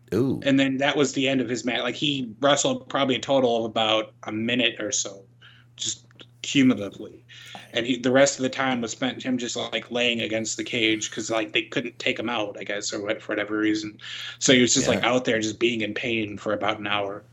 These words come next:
Speaker 2: which kinda sucks for him, but it seems like it's gonna be kind of a big deal. And unfortunately, there's been a lot of people who've been talking about it earlier that have been getting injured. So I guess add another one to the list.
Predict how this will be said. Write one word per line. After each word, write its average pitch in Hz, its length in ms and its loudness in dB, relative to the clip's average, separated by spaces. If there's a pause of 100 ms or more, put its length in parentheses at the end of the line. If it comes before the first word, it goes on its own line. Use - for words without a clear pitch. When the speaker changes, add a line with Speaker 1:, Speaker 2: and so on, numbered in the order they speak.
(320)
Speaker 2:
which - 260 -6 (320)
kinda 120 240 2
sucks 123 300 2
for 110 100 -2
him, 104 340 0
but 101 260 -4 (540)
it - 40 -8
seems 180 220 8
like 160 100 8
it's 147 120 4
gonna 160 140 2
be 147 140 2
kind 156 220 -4
of 135 80 0
a 131 60 -2
big 131 220 -4
deal. 120 280 0
And 110 140 -4
unfortunately, 117 580 2
there's 117 140 -4
been 120 120 0
a 104 60 -4
lot 110 220 0
of 113 60 -4
people 110 280 -6
who've 107 120 -2
been 104 120 -6
talking 107 300 -2
about 104 200 2
it 101 80 -6
earlier 104 340 -2
that 104 120 -6
have 101 80 -4
been 107 100 -4
getting 110 280 -2
injured. 107 460 -4
So 107 380 -4
I 110 60 -8
guess 107 220 -2
add 110 200 4
another 104 340 -4
one 104 180 -6
to 104 60 -10
the 107 60 -6
list. 110 420 -4